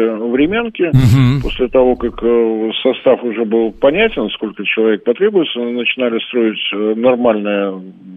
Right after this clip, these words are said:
Speaker 1: жилые дома. Ну и все, что оттуда вы-, вытекало. Хлебозаводы, детские сады, столовые, бани и так далее, и так далее.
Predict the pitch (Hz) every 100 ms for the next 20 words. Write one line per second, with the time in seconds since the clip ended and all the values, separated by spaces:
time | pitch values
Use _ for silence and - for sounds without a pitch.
0 | 98 110 120 117 107 104 135 208 233 _
1 | - - - - - - - _ _ 156
2 | 220 190 139 - 160 - 120 - 113 107
3 | 98 98 101 113 110 - 87 76 71 -
4 | - - 104 98 101 117 131 185 160 156
5 | 123 131 - 131 123 - 123 113 156 -
6 | - 131 131 143 139 135 127 107 139 147
7 | 139 127 117 113 104 95 95 98 107 104
8 | 101 123 113 104 104 92 80 -